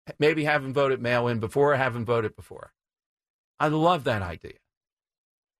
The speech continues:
We cannot start out as we did in the Supreme Court race, four hundred and sixty thousand to nothing,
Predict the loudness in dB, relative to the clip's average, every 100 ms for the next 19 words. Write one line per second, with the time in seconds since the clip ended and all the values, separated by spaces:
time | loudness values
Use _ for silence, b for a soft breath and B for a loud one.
0 | _ _ -12 -10 -4 0 2 4 2 0
1 | -2 4 4 4 -2 -4 -4 -2 -4 -6
2 | -14 -20 _ _ _ _ _ _ _ _
3 | _ -2 0 -2 0 0 0 -2 -4 -4
4 | 0 0 0 0 0 0 -2 -4 -6 2
5 | 4 4 0 -2 -4 -4 -4 -6 -2 0
6 | 2 0 -4 -6 -4 -2 -2 -6